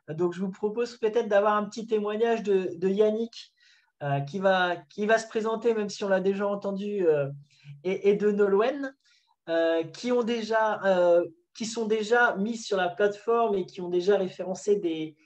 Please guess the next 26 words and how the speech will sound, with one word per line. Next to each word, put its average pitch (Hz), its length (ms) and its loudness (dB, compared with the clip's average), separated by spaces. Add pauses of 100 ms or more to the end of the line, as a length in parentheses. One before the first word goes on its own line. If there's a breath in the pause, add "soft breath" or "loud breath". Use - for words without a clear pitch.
(200 soft breath)
des 180 260 0
aides 175 420 0
de 151 120 -4
leur 160 160 -2
programme 180 400 -4
leader 175 380 -4
sur - 180 -8
la 151 80 -2
plateforme. 220 560 -8 (560 soft breath)
Donc, 165 180 -6
ils 196 60 -4
vont 214 100 0
nous 226 100 -2
faire 247 220 0
un, 214 140 -4
un 208 160 2
petit 214 220 -6
retour 214 340 0
justement 233 480 -4
pour 214 160 -4
dire 180 260 0
pourquoi 269 360 0
ils 240 160 -6
s'y - 180 -10
sont 208 200 -6
allés, 208 320 0